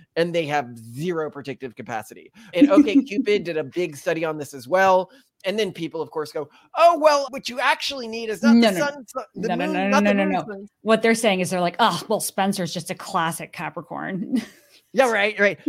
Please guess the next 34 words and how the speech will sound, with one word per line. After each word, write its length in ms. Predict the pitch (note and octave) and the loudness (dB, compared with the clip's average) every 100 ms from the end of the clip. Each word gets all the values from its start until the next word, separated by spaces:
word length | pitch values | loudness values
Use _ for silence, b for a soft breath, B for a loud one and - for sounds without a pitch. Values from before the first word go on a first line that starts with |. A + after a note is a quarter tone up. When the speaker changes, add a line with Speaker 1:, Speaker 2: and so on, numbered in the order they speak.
| - | 0
Speaker 1:
No, 100 | D4 | 2
no, 200 | C#4+ B3 | 4 4
but 100 | B3+ | 4
then 140 | D4 | 4
they're 120 | C#4 C4 | 2 2
like, 160 | A#3+ B3+ | 0 2
"Oh, 100 | C#4 | 2
no, 140 | C#4 | 2
but 120 | C4 | 0
you 80 | C4 | 0
actually 400 | C4+ C#4 - D4 | 0 0 -4 -8
need 140 | B3+ G#3 | -10 -10
to 80 | |
do 140 | G#3 B3+ | -8 -6
it 80 | A3+ | -6
in 100 | A3 | -6
this 140 | A3 | -6
ultra 320 | A#3 A#3+ - A#3+ | -6 -6 -8 -8
specialized 720 | - A#3 - A#3+ A#3 G#3+ F#3+ | -4 -2 -2 -4 -2 -4 -4
way 340 | A3 A#3 G#3+ | -2 0 -2
that, 160 | F#3 E3+ | -4 -2
like" 200 | G#3 A#3+ | 2 4
Speaker 2:
Yeah, 180 | D3+ | 2
like, 220 | F#3+ G#3+ A3+ | 0 0 -2
you're, 100 | A#3+ | 0
you're, 260 | A#3 A3 E3+ | 2 2 0
you're 180 | A#3+ G#3 | 0 0
just 280 | A#3 F4 | -2 -2
going 180 | B3 G3+ | 2 2
by 140 | F#3 D#3+ | 2 0
their 100 | D#3+ | -4
sun 320 | - F#3+ A3 | -4 -2 -2
sign. 340 | - A#2 C#3 | -6 -10 -10
It's 160 | F#3 | -10